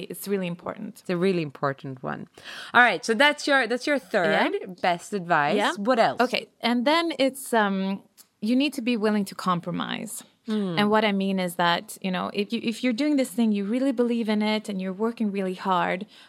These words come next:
Speaker 1: but it is hard to run a business. And, and
Speaker 2: Mm.
Speaker 1: it's not like you're gonna have an amazing cash flow day one, because as soon as you get some money, you're like, "Yay, okay, this is great." But then you invest it back in the company. You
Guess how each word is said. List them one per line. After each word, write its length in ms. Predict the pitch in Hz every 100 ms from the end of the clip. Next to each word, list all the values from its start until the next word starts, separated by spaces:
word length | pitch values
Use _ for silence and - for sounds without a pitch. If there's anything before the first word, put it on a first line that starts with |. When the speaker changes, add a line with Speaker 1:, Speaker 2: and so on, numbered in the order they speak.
| _ _
Speaker 1:
but 140 | - 262
it 140 | 320
is 180 | 381 -
hard 560 | - 175 170 180 196 -
to 120 | 208
run 200 | 190 185
a 40 |
business. 580 | 175 180 170 156 - 196
And, 340 | 214 214 202 185
and 120 | 214
Speaker 2:
Mm. 40 |
Speaker 1:
it's 140 | - -
not 260 | 294 403
like 300 | 208 196 185
you're 100 | 202
gonna 200 | 196 196
have 180 | 190 185
an 80 | 185
amazing 420 | 180 185 190 185
cash 340 | - 190 185 -
flow 200 | 196 190
day 220 | 180 190
one, 320 | 180 214 214
because 300 | 175 - 185 - - - - -
as 80 | 208
soon 160 | 269
as 120 | 349
you 60 | 294
get 160 | 269 269
some 220 | 220 196
money, 280 | 277 440 254
you're 120 | 214
like, 180 | 247 247
"Yay, 320 | 330 453 508 415
okay, 260 | 330 403 403
this 180 | 370
is 100 | 370 -
great." 260 | 359 -
But 100 | 262
then 160 | 233 294
you 100 | 294
invest 380 | 247 247 254 -
it 100 | 208
back 220 | 233 226
in 60 |
the 80 | 208
company. 500 | 196 277 302 202 180
You 240 | 185 202